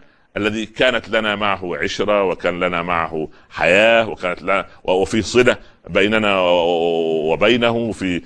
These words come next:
في قنوات اتصال، في أولاد عنده مشاكل، في مدارس، في جامعات، في خطبة، في زواج، في، في، في تجهيز بيوت. فسبحان الله العظيم، لا أريد أبدًا أن يتنمر أبناؤنا نتيجة الشحن المستمر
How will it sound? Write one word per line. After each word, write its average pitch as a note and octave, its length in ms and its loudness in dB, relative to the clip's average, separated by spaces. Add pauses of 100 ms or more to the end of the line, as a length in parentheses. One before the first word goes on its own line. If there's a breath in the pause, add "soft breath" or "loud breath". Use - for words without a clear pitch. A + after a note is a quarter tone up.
(140 loud breath)
في F#2+ 100 -2
قنوات G2+ 360 4
اتصال، G#2+ 480 2
في G2 240 -6
أولاد F#2+ 460 2 (260 soft breath)
عنده F#2 200 -4
مشاكل، F#2+ 440 -2
في E2+ 140 -12
مدارس، F2+ 460 0
في F2 120 -12
جامعات، E2+ 580 -2 (320 soft breath)
في F#2 140 -4
خطبة، A#2 460 2
في F2 180 -6
زواج، F#2 440 2 (340 soft breath)
في، F#2 180 -6
في، D#2+ 180 -6 (200 soft breath)
في F#2+ 60 -6
تجهيز F#2+ 360 2
بيوت. G#2 480 2 (220 soft breath)
فسبحان A2+ 440 -8
الله A2 160 2
العظيم، G#2+ 300 2 (260 soft breath)
لا G2 420 4
أريد F#2+ 500 -2 (140)
أبدًا G2 540 -2 (520 soft breath)
أن G2 140 0
يتنمر F#2+ 840 0
أبناؤنا F2+ 600 -4
نتيجة F2+ 460 -6
الشحن - 580 -4
المستمر E2 680 -4